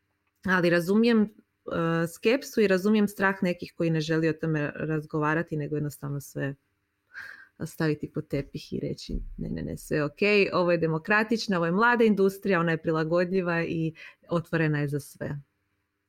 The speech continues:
Mislim, ja se slažem zapravo s time, a, baš zato što je ovo relativno mlada industrija i je demokratična i ja mislim da se može i lako, o, otvoriti, e, nekim novim smjerovima i promjenama, samo ih doista treba pokrenuti.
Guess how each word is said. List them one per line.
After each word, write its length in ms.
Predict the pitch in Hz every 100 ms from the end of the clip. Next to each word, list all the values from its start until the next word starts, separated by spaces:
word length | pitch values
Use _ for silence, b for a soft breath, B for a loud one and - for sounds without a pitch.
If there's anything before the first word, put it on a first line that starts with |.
| _ B B B B B -
Mislim, 280 | 202 220 214
ja 120 | 247
se 80 | 254
slažem 360 | 285 277 202
zapravo 400 | 185 180 170 165
s 140 | 160 -
time, 420 | 156 147 151 -
a, 220 | 165 156 151
baš 180 | 170
zato 180 | 196 220
što 160 | 220 220
je 60 |
ovo 420 | 208 196 175 165 _ 170
relativno 400 | 180 180 180 170
mlada 280 | 165 165 220
industrija 600 | 247 202 202 - 208 185 170
i 180 | 160 156
je 160 | 190 220
demokratična 840 | 202 196 - 180 185 202 - 165
i 20 |
ja 100 | 170
mislim 300 | 175 185 180
da 100 | 170
se 140 | 165 175
može 320 | 185 185 175
i 60 |
lako, 460 | 170 240 - 156 156 _ -
o, 280 | 170 165 -
otvoriti, 720 | 175 175 185 190 202 151 143 _
e, 60 | 160 156 156 156 151 151 151 - 82 -
nekim 360 | 170 170 175
novim 160 | 180 170
smjerovima 640 | - 175 170 202 185 170
i 60 | 160
promjenama, 720 | - 165 170 190 220 269 311 B B B B
samo 320 | - 185 226
ih 100 | 214
doista 340 | 202 220 233
treba 340 | 220 226 233 220
pokrenuti. 640 | 202 - 147 143 143 _